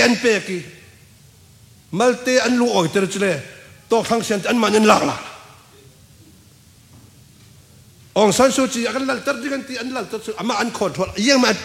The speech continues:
at chuan thei lo. Thu nei du tu na kan kan ram. San, hi san je je simo hi kan liam hi. Tu tu tu nei du tu na ro si.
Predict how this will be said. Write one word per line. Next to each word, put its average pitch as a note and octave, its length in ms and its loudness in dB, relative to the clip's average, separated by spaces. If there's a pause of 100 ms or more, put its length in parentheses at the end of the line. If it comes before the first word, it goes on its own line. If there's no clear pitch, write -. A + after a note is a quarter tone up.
at C#3+ 160 -2
chuan G3+ 180 0
thei G#3 140 -4
lo. E3+ 120 -8 (400)
Thu C#4+ 220 8
nei C4 340 8
du G#3 180 6
tu E3+ 180 2
na F#3+ 180 6
kan F3+ 180 0
kan E3 220 -2
ram. C#3+ 260 -6 (680)
San, A#3 560 0
hi A3+ 380 0
san F#3+ 260 0
je A3+ 120 4
je G3+ 120 2
simo D3 240 -2
hi C#3+ 80 -2
kan D#3+ 220 -2
liam D3 180 0
hi. B2 140 -4 (720)
Tu E3+ 120 -2
tu D3+ 120 -2
tu D#3 220 -4
nei D#3+ 140 0
du B2+ 120 -4
tu A2 140 -6
na G#2+ 100 -4
ro G2+ 200 -6
si. G#2 140 -8